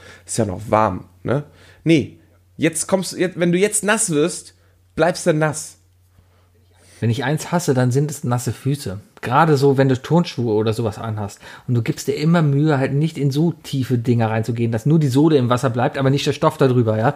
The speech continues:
Speaker 2: Und irgendwann ist es dann aber doch passiert, dass du halt in eine Pfütze getreten bist und sowas und dann ist der ganze Vorderfuß
Speaker 1: Ey, ey, dann
Speaker 2: nass.
Speaker 1: ist das der Tag gelaufen, bis du neue Socken hast.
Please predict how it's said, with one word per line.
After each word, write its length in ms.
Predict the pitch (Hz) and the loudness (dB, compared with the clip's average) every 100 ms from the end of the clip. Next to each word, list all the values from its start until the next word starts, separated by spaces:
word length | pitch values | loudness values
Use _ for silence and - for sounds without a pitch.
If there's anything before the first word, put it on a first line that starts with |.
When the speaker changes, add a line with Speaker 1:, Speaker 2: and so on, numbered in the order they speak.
| - - - | -4 -12 -6
Speaker 2:
Und 100 | 139 | 0
irgendwann 300 | 151 147 151 | 2 2 2
ist 100 | 139 | 0
es 60 | |
dann 160 | 143 131 | 2 2
aber 160 | 131 | 2
doch 160 | 123 - | 2 0
passiert, 400 | 139 - 123 110 | -2 -2 -4 -4
dass 80 | 110 | -2
du 100 | 113 | -2
halt 140 | 110 | 0
in 80 | 120 | 0
eine 80 | 120 | 0
Pfütze 240 | 151 - | -2 -4
getreten 340 | 131 - 147 139 | -4 0 2 2
bist 160 | 135 | 0
und 60 | 135 | 2
sowas 240 | 123 123 - - - | 2 0 -4 -18 -6
und 140 | 117 | 0
dann 100 | 117 | 0
ist 80 | 113 | 0
der 80 | 117 | 0
ganze 220 | 110 117 | -2 -4
Vorderfuß 360 | - 107 101 214 | -4 -2 2 4
Speaker 1:
Ey, 120 | 160 | 4
ey, 140 | 151 135 | 4 4
dann 120 | 135 | 4
Speaker 2:
nass. 80 | 131 | 0
Speaker 1:
ist 100 | 120 | 0
das 140 | 120 | 2
der 160 | 127 110 | 2 0
Tag 240 | 135 123 | -4 -2
gelaufen, 420 | 120 110 107 151 | 2 4 4 0
bis 80 | 139 | -4
du 80 | 165 | -2
neue 220 | 160 165 | 0 2
Socken 240 | 170 151 104 | 2 0 -4
hast. 240 | 95 - | -6 -10